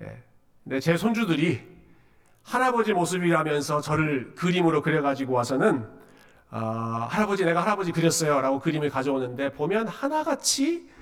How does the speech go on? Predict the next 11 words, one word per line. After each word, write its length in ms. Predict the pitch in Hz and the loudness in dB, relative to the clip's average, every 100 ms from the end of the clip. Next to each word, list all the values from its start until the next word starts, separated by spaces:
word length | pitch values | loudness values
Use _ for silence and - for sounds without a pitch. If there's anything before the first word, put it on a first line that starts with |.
| - - - | -20 -20 -12
엉망진창입니다. 1200 | 110 127 139 135 127 110 127 110 101 - - - - - _ _ _ _ _ - | -6 -2 -2 -2 -6 -6 -4 -4 -8 -14 -14 -16 -20 -20 _ _ _ _ _ -20
예. 120 | - - - - _ _ _ _ _ _ | -20 -20 -20 -20 _ _ _ _ _ _
그러나 240 | - 175 175 | -2 2 2
제가 200 | 170 165 | 2 0
손주들에게 680 | 208 196 185 160 143 165 254 - - - - - - - _ _ _ _ | 0 0 2 2 2 0 -2 -10 -20 -20 -20 -20 -20 -20 _ _ _ _
"이게 200 | 151 196 | -2 2
나야? 340 | 220 208 269 294 - - - - - - _ _ _ - 110 - - - _ - | 2 2 0 -4 -14 -18 -20 -20 -20 -20 _ _ _ -20 -20 -20 -20 -20 _ -10
예. 280 | 113 104 113 - _ _ _ - | -8 -8 -12 -20 _ _ _ 0
내 160 | 160 | 2
모습이 300 | 226 226 220 | 4 2 2
이렇다고? 500 | 190 226 214 214 294 | 4 4 2 0 -2